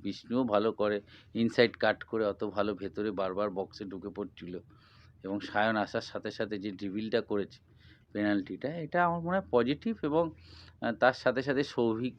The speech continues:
ভালো খেলছে। উম, পুরো ইস্ট বেঙ্গল টিম একটা ভালো ছন্দে আছে। আমার মনে হয়, আহ, ইস্ট বেঙ্গল, আহ,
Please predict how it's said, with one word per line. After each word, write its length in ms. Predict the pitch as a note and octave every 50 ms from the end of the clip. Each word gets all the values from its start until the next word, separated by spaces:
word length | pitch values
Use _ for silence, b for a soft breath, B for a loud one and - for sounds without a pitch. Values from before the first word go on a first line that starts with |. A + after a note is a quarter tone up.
| - -
ভালো 220 | F2 G2+ G2 G2+
খেলছে। 500 | F#2+ - G#2 G2 F#2+ F2+ - - G2+ F#2+ G2+ - b b b b b b b b b _ _ -
উম, 460 | G2+ G2 F#2+ F#2+ F#2+ F#2+ F#2+ F#2 F#2+ - -
পুরো 180 | - C3 C#3+ C#3+
ইস্ট 180 | C3+ A#2 A2+
বেঙ্গল 240 | C3+ C#3+ D3 D#3+ E3
টিম 340 | - - - E3 E3+ F3+ F3
একটা 320 | E3 D#3 - - F3+ F3+
ভালো 320 | D#3 C3+ G#2+ A#2+ A#2 B2 A#2+
ছন্দে 500 | - - - G#2+ G#2+ G#2+ G#2 G2 F#2+ E2+
আছে। 260 | D#2+ E2 E2+ E2+ F2
আমার 180 | F#2 G2+ G#2+
মনে 200 | G#2 G#2 A2 A2+
হয়, 160 | A#2 C3 C3 A#2+
আহ, 1040 | G2+ - - - - - - - - - - G#2+ G#2+ A2 A2 G#2+ G#2+ - - -
ইস্ট 220 | - A#2 A2 G#2 G#2+
বেঙ্গল, 480 | B2 C3 C3 C#3 C#3+ D3 D3 D3 -
আহ, 280 | - - - - - G1+